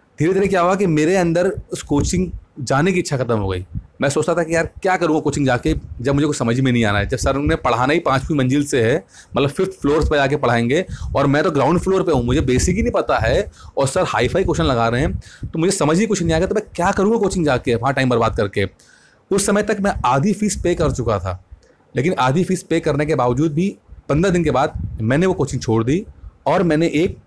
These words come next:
tutor को मैंने appoint किया। मैंने कहा, "सर, मुझे पढ़ना है, मैं, मुझे पता है पढ़ना कैसे है, लेकिन मेरी जो problem है उसको आप solve कर देना।" जब पहली बार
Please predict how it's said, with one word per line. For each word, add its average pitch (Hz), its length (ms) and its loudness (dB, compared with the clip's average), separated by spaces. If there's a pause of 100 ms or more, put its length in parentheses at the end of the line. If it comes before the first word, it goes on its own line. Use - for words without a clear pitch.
(680)
tutor 202 280 2
को 202 100 -2
मैंने 143 140 2
appoint 107 300 -2
किया। 95 280 -6 (100)
मैंने 127 140 0
कहा, 131 100 2
"सर, - 260 -2 (1500)
मुझे 139 240 2
पढ़ना 180 440 2
है, 139 360 0 (180)
मैं, 139 320 2 (120)
मुझे 135 140 0
पता 143 180 -2
है 165 80 2
पढ़ना 139 260 0
कैसे 139 240 0
है, 170 60 2
लेकिन 165 260 0
मेरी 147 160 2
जो 180 100 -2
problem 143 340 0
है 180 100 -10
उसको 147 240 -4
आप 156 220 0 (360)
solve 156 240 0
कर 95 140 -2
देना।" 90 260 -4 (640)
जब 196 140 -2
पहली 190 280 2
बार 101 260 -2